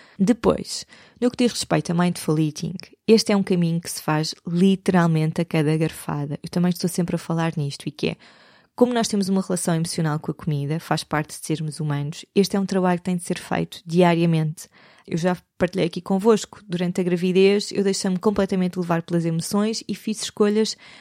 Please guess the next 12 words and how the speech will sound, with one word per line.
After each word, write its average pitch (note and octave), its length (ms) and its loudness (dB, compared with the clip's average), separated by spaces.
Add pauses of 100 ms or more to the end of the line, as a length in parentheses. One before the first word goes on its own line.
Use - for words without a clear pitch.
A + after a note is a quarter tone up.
(120)
muito G#3+ 680 0 (340)
diferentes G#3+ 500 -2
daquilo G#3+ 340 0
a F3+ 40 -2
que - 80 -10
estava E3+ 220 -2
habituada F3 480 -2
a F3+ 40 -2
comer G3+ 380 -2
antes G#3+ 220 -4
de A3 80 -4
engravidar. A3+ 640 0